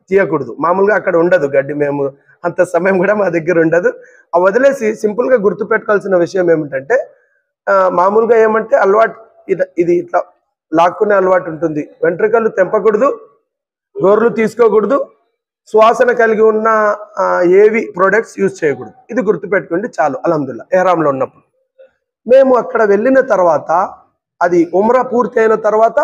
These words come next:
మళ్ళా రూమ్కి వచ్చిన తర్వాత షాంపూ అన్నీ యూజ్ చేసుకోవచ్చు. ఇంకేమి రిస్ట్రిక్షన్, ఆ, ఏవైతే దీనికి సంబంధించిన restrictions ఉన్నాయో అవన్నీ ఏమీ ఉండవు. ఓకేనా?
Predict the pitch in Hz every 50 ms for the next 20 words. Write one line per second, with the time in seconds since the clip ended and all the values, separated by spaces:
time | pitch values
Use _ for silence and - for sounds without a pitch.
0 | - - - _ _ _ _ _ _ _ _ _ _ - 214 226 233 220 220 226
1 | 220 214 226 220 220 - 220 208 170 214 214 214 220 220 220 - 240 247 269 -
2 | - - _ _ _ - - 147 151 156 147 180 180 180 180 175 180 175 - -
3 | 170 185 202 208 208 208 208 214 247 262 240 202 - - 190 175 - - - 139
4 | 131 - 143 135 - 175 175 185 196 214 214 214 196 185 185 - - - - _
5 | _ - 190 180 - - 226 208 - - 208 196 196 - - 175 165 160 - 175
6 | 175 185 190 202 190 202 208 175 170 185 180 170 165 - 175 180 202 208 214 208
7 | 170 - 202 180 180 170 180 - _ _ _ _ _ _ _ - - 170 - -
8 | 214 208 - 214 202 180 - 185 165 180 208 226 214 185 180 196 196 180 175 175
9 | 175 175 175 190 208 185 151 135 113 - - - - - 180 180 214